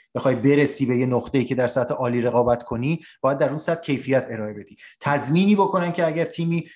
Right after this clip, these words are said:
که تیمی مثل آتالانتا پیدا شد که با، اه، پنج میلیون، ده میلیون هزینه بازیکن توی زمین بتونه در سطح خودشون ارائه بده، باید راهی وجود داشته باشه که این تیم‌ها بتونن اضافه بشن به اون رقابت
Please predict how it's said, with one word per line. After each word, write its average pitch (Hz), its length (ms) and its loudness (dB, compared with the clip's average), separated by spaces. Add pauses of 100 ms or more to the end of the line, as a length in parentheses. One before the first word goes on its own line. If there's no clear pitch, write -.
که 147 180 0
تیمی 170 240 -4
مثل 170 200 -2
آتالانتا 131 460 -2
پیدا 139 280 -2
شد 127 220 -8
که 135 100 -4
با، 117 360 0 (300)
اه، 131 140 -2
پنج 143 340 -2
میلیون، 131 360 0 (280)
ده 143 160 0
میلیون 135 300 -2
هزینه 123 580 -6
بازیکن 123 520 -4
توی 127 180 -6
زمین 120 420 -2 (220)
بتونه 139 280 0
در 127 160 2
سطح 135 280 -2
خودشون 135 420 0
ارائه 127 340 2
بده، 127 500 -2
باید 127 200 -2
راهی 147 320 2
وجود 135 280 -2
داشته 135 260 -6
باشه 135 180 -6
که 143 100 -6
این 131 80 -2
تیم‌ها 127 180 -4
بتونن 135 280 0
اضافه 120 320 0
بشن 127 260 0
به 120 60 -2
اون 120 140 0
رقابت 117 440 0